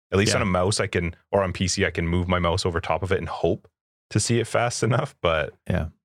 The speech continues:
Speaker 2: What,
Speaker 1: yeah,
Speaker 2: what
Speaker 1: it's
Speaker 2: I
Speaker 1: really
Speaker 2: think would be
Speaker 1: annoying.
Speaker 2: really nice. Now, they don't have this, but you know how Einhar has his book, his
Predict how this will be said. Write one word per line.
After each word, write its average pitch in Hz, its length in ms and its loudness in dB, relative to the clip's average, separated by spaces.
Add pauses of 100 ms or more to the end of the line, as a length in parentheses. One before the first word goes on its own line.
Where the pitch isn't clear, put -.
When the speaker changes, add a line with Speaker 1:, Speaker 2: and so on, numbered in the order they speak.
Speaker 2:
What, 131 220 0
Speaker 1:
yeah, 151 40 4
Speaker 2:
what 160 120 2
Speaker 1:
it's - 80 0
Speaker 2:
I 156 40 2
Speaker 1:
really 156 180 0
Speaker 2:
think - 120 -2
would 196 140 4
be 139 80 2
Speaker 1:
annoying. 104 120 -2
Speaker 2:
really 117 260 4
nice. 110 240 0
Now, 117 120 0
they 127 160 0
don't 117 180 0
have 143 380 -4
this, 87 240 0
but - 160 -2
you 143 60 0
know 156 60 4
how 143 200 2
Einhar 113 420 2
has 104 200 -2
his 101 140 -2
book, 87 400 -2
his 87 200 0